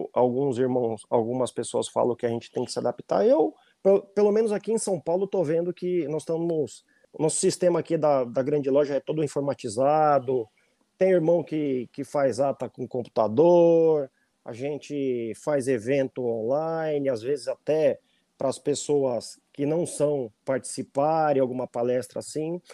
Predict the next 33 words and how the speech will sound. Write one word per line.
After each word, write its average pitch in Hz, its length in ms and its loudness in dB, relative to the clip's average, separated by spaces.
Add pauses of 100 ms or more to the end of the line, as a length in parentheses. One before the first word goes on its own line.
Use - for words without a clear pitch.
(260)
Eu 403 100 0
acredito 277 460 0
que 220 500 2
o, 175 280 2
o - 120 0
que - 100 -2
a 269 40 2
maçonaria 185 440 0
tem 160 160 -6
que - 80 -16
fazer 151 360 0
pra 139 140 -4
trazer 139 320 2
novos 135 280 4
obreiros, 139 440 0
principalmente, 196 720 -2 (280)
ela 180 260 4
tentar 185 480 -2
se 196 120 -6
integrar 170 440 -2
mais 185 260 2
na 185 160 0
sociedade, 123 760 -4
irmão 104 360 -12
Cláudio. - 380 -12 (500)
Principalmente, 202 640 4
por 196 140 4
exemplo, 156 480 2 (280)
é, 120 880 2 (320)
fazer 185 260 2
alguma 160 380 -2
palestra 147 400 -6
branca, 160 800 -6